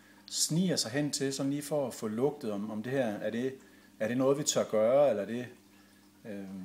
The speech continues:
kan vi godt tillade os at kravle derind? Og det ser ud til, at, at den bliver undersøgt lige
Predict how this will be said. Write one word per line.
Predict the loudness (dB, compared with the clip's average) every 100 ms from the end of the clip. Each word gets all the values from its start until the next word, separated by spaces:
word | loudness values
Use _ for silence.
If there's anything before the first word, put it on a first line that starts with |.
| -10
kan | -8
vi | 0
godt | 0 2
tillade | 2 0
os | 0
at |
kravle | 0 0 0
derind? | 0 -2 -6 -12 -20 -20 -20 -20 -20 -20 -20 -20 -16 -12
Og | -8 -4
det | 0
ser | 2
ud | 2
til, | 0 0
at, | 0 -2 -6 -18 -20 -20 -20 -20 -10
at | -6
den | -4
bliver | -2 0
undersøgt | 0 0 -2
lige | 0 0 0